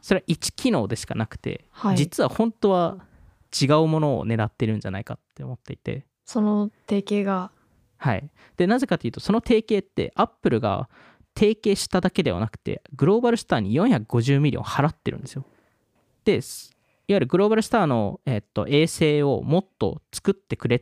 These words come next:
Speaker 1: て言って、その四百五十ミリオンを活用して、グローバルスターもっと衛星を作っていくんですけど。
Speaker 2: はい。
Speaker 1: で、えっと、さらに、アップルは、えー、その条件として、グローバルスターの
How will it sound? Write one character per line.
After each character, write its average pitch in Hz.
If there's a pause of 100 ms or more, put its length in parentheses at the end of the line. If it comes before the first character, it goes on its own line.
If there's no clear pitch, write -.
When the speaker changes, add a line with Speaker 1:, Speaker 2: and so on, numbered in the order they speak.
(420)
Speaker 1:
て -
言 -
っ -
て、 -
そ -
の 117
四 131
百 120
五 110
十 120
ミ 135
リ 123
オ 98
ン -
を -
活 -
用 143
し -
て、 185 (360)
グ 139
ロ 123
ー 127
バ 127
ル 123
ス -
タ -
ー 107
も 127
っ -
と -
衛 113
星 117
を 107
作 -
っ -
て -
い -
く -
ん -
で 131
す -
け -
ど。 127 (120)
Speaker 2:
は 214
い。 190 (1080)
Speaker 1:
で、 208
え -
っ -
と、 -
さ -
ら 226
に、 147 (180)
ア -
ッ - (160)
プ 147
ル 110
は、 98 (720)
え 104
ー、 -
そ -
の 151
条 160
件 151
と -
し -
て、 - (580)
グ 135
ロ 190
ー -
バ 220
ル 214
ス -
タ 196
ー -
の 135